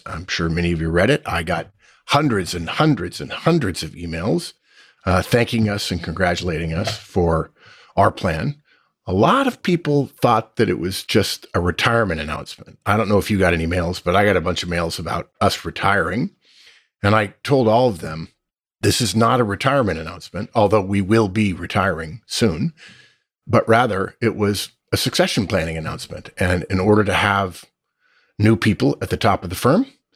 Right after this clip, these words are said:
we had to step aside. You don't need four in a box.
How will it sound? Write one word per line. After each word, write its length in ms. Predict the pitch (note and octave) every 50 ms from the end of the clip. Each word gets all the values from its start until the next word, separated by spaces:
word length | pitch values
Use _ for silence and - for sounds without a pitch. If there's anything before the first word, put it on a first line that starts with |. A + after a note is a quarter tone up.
| _ _ _ _ _ _ _ _ _ _ _ _ _ -
we 180 | F#2 F#2 F2+ F2+
had 140 | F2 F#2
to 80 | F2 F2
step 260 | - - G#2 F#2 -
aside. 400 | - - - - D#2+ D#2 D#2 - - _ _ _ _ _
You 80 | G2
don't 260 | - - G2+ G#2 F#2 F#2
need 340 | G2+ G2 G2 F#2 E2+ D#2+ - _ _ _ _ _ _ _ _ _ _ _ _
four 300 | - - C3 B2 A#2 A2
in 60 | G#2
a 40 | F2+
box. 540 | D#2+ F2 D#2+ D2 - - - - - -